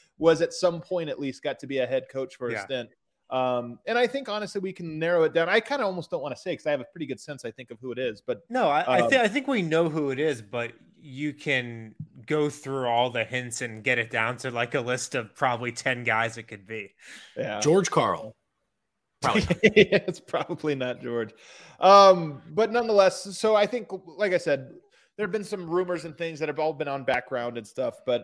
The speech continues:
Speaker 1: I, I think that'll come out pretty quickly and we'll see who it is. But it is somebody, again, with head coaching experience, uh, assistant coaching experience, somebody that's been around.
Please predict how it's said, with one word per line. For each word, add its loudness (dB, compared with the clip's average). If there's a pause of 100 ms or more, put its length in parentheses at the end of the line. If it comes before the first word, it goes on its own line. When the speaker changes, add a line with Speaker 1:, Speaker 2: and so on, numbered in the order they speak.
Speaker 1:
I, 2
I 0
think -6
that'll 0
come -10
out -6
pretty -10
quickly -10
and -10
we'll -10
see -8
who -6
it -4
is. -4
But 2
it 0
is -4
somebody, -2
again, -6
with -8
head -4
coaching -8
experience, -10 (400)
uh, 4
assistant -6
coaching -4
experience, -8
somebody -8
that's -10
been -10
around. -8